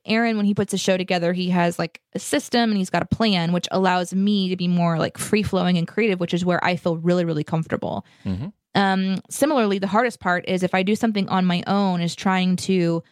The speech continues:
Speaker 1: pull from that part of that, make some sort of structure where I don't usually have structure. And that's really, really hard,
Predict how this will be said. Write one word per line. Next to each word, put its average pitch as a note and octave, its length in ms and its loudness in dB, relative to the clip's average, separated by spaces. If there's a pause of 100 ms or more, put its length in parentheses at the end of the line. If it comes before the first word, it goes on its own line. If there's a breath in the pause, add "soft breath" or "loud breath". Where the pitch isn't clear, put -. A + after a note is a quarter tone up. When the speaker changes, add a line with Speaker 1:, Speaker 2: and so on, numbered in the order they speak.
(120 soft breath)
Speaker 1:
pull A3+ 380 2
from F#3 300 -2
that E3+ 220 -2
part G3 360 0
of F3+ 180 0
that, - 180 -4 (480 loud breath)
make A3 280 0
some A#3+ 180 0
sort G#3+ 180 -2
of F#3+ 60 -6
structure F#3+ 480 0
where F3+ 320 0
I F#3+ 160 2
don't G3 220 -4
usually F3 840 0 (220)
have G3 340 0
structure. C4 760 -2
And G3+ 160 2
that's F#3 160 0
really, G3 400 0
really F3 180 -2
hard, E3+ 520 0